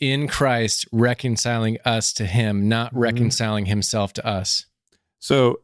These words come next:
Speaker 3: so the, so the idea comes that, that if it, it, it aligns with your description of being a father, I have already forgiven you. Now it's up to you as my kid to accept that forgiveness and,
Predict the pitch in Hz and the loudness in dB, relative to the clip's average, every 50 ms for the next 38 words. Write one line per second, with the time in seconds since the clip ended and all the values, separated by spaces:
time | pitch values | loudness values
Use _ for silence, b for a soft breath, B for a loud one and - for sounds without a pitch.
0 | _ _ - - - 135 123 117 117 117 113 - _ - - - 139 123 120 113 | _ _ 0 2 4 4 6 6 4 4 2 0 _ -4 0 2 2 2 4 2
1 | 117 120 123 113 127 139 135 135 131 - - 120 113 113 107 95 - 107 104 - | 2 0 2 2 4 4 6 4 4 2 2 2 2 2 2 2 2 0 0 -2
2 | - _ _ _ _ _ _ _ _ _ - 123 117 113 - - 131 120 110 - | -6 _ _ _ _ _ _ _ _ _ 2 2 2 2 2 2 2 2 2 -2
3 | - - - - _ _ _ _ _ _ _ 143 - - - - - 170 - - | -6 -12 -14 -16 _ _ _ _ _ _ _ -12 -12 -12 -8 -4 -2 -2 -2 0
4 | - 180 170 - - 165 156 147 151 151 160 170 180 190 185 156 156 131 120 131 | 0 0 0 2 4 4 6 8 8 8 8 8 6 6 6 6 6 6 6 4
5 | 135 123 123 - - - 127 113 - - 110 107 101 107 107 104 101 95 - 101 | 6 6 4 4 4 4 4 4 4 4 4 4 6 6 4 4 4 4 4 4
6 | 98 98 98 104 95 107 107 107 - - 127 123 120 117 113 101 - 101 90 95 | 4 4 2 2 4 4 4 4 4 2 4 4 6 6 4 4 4 2 2 4
7 | 95 82 - 82 82 - - - - - - B B B B B B B B B | 2 2 2 -2 -2 -4 -6 -8 -10 -14 -16 B B B B B B B B B
8 | B - - 110 107 101 92 87 85 85 b b b b b _ - 117 - - | B 2 4 4 6 4 2 2 0 -2 b b b b b _ 4 4 4 2
9 | 131 131 - - 110 107 113 117 123 123 117 113 107 101 101 107 98 101 - - | 0 2 2 2 2 4 4 6 6 8 8 8 6 6 6 4 4 4 2 2
10 | - 107 98 90 87 95 - - - - 107 104 - 107 95 - - - - 113 | 2 2 2 2 0 -2 -6 -6 0 2 2 2 2 0 -2 -2 -2 0 0 0
11 | 101 - - - - 113 101 104 104 - - 107 98 104 98 98 98 95 90 - | 0 -2 -4 -4 0 0 0 0 0 0 0 0 2 2 0 0 0 0 0 -2
12 | - - - 107 98 92 95 92 - | -4 -2 0 0 0 0 0 -2 -4